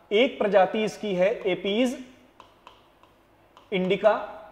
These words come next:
ठीक है, एक इसकी और प्रजाति है एपीज मेलिफेरा। ये दोनों हनी बी हैं, ठीक है, और इन दोनों हनी बी का इस्तेमाल हम लोग करते हैं, ठीक है, इन दोनों हनी बी का इस्तेमाल हम लोग करते हैं किसके लिए?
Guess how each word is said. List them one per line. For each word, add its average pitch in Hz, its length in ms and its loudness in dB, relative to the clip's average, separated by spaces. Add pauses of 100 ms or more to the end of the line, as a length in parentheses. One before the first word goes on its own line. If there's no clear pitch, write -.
(2250)
ठीक 190 160 -4
है, 147 240 2
एक 202 300 4
इसकी 202 640 -4 (720)
और 190 240 6
प्रजाति 170 460 0
है 180 220 0
एपीज 180 520 -4 (640)
मेलिफेरा। 208 960 2 (1040)
ये 190 140 0
दोनों 226 340 2
हनी 214 200 0
बी 156 160 0
हैं, 110 300 -12 (460)
ठीक 220 120 -2
है, 277 60 8
और 269 100 2
इन 240 120 2
दोनों 226 300 0
हनी 233 180 0
बी 220 120 0
का 220 120 4
इस्तेमाल 202 380 0
हम 196 120 0
लोग 202 160 0
करते 165 260 2
हैं, 208 300 -2 (600)
ठीक 180 140 -2
है, 214 140 2
इन 202 80 -2
दोनों 202 260 0
हनी 208 160 0
बी 208 120 -2
का 196 140 4
इस्तेमाल 185 320 2
हम 185 100 0
लोग 180 140 0
करते 185 240 0
हैं 202 80 -2
किसके 190 260 0
लिए? 185 420 2